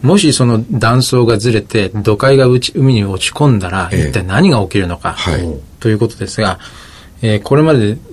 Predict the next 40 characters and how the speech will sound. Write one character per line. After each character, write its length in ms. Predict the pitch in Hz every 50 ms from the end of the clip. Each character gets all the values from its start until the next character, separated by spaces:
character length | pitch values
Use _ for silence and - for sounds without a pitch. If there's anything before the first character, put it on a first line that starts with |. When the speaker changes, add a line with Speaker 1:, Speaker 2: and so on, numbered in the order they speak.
| - -
Speaker 1:
え 160 | 190 123 107
ー、 40 | 101
想 180 | - - 143
像 160 | 135 135 143 135
す 100 | - 131
る 80 | 135
こ 80 | 131 120
と 80 | -
が 80 | 104 92
で 140 | 90 104 101
き 100 | 131 170
な 120 | 170 120
か 80 | 98 95
っ 60 | - -
た 120 | - - 90
よ 140 | 90 90 90
う 40 | 92
な 220 | 98 95 92 87
Speaker 2:
え 220 | 92 90 78 67 67
え。 40 | 107
Speaker 1:
レ 80 | 107 107
ベ 60 | 110
ル 60 | 107
の 100 | 104 98
津 160 | - - 117
波 220 | 110 110 110 110 110
が 200 | 107 101 98 - - - - - - - - - - - - - - -
発 260 | - - 107 - -
生 120 | 120 110
す 120 | - - 104
る 60 | 101
と 100 | - 101
考 120 | - - 95
え 140 | 95 92
ら 60 | 90 90
れ 60 | 87
て 80 | -
い 20 | -
ま 100 | 104 -
す。 140 | - -